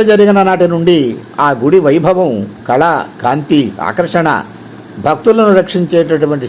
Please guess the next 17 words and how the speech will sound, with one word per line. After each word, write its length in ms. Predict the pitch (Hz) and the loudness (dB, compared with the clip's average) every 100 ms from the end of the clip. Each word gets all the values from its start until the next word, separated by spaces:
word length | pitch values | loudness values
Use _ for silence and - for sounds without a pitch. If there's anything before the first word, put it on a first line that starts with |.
| - | -2
శక్తి 320 | 170 - 220 170 101 - - - 139 | -2 0 2 2 0 -10 -20 -12 -4
ఆ 40 | 147 139 | 0 0
మ-, 180 | 123 117 - 139 | -2 -6 -2 -2
ఆ 20 | |
అర్చామూర్తిలో 720 | 185 - 208 196 190 180 175 170 147 | -2 0 0 2 -2 0 2 4 2
ఉండడం 300 | 143 190 185 180 | 0 2 2 2
అనేవి 380 | 160 147 165 120 117 - - - - - - 143 | 2 2 2 0 -4 -8 -20 -20 -20 -14 -8 -4
అక్కడ 200 | 196 175 156 | 0 0 0
ఉన్నటువంటి 540 | 185 208 190 175 160 139 123 135 143 - - | -2 0 0 0 0 2 2 0 -4 -14 -8
మహానుభావులైనటువంటి 1080 | 104 156 202 160 175 170 151 147 139 135 135 | -2 0 2 2 2 2 2 0 0 -2 -2
అర్చక 260 | 110 - 175 170 | -2 -2 -2 -2
స్వాములు 400 | - 165 160 175 113 104 - - - - | 0 0 2 2 0 -4 -14 -20 -20 -6
విధి 200 | 147 156 208 | -2 2 2
విధానంగా 580 | 220 190 185 185 175 151 117 - - - - | 2 0 0 0 2 2 0 -4 -16 -14 -2
వాళ్ళు 180 | 151 147 147 | 0 0 0
చేసేటటువంటి 800 | 151 185 170 156 151 147 165 131 104 104 - - - - - | 0 2 2 0 0 0 0 0 0 -6 -12 -20 -20 -20 -6
శాస్త్రసమ్మతముగా 960 | 127 139 - 196 185 185 180 170 170 165 | -2 -2 -2 -2 0 0 0 0 2 2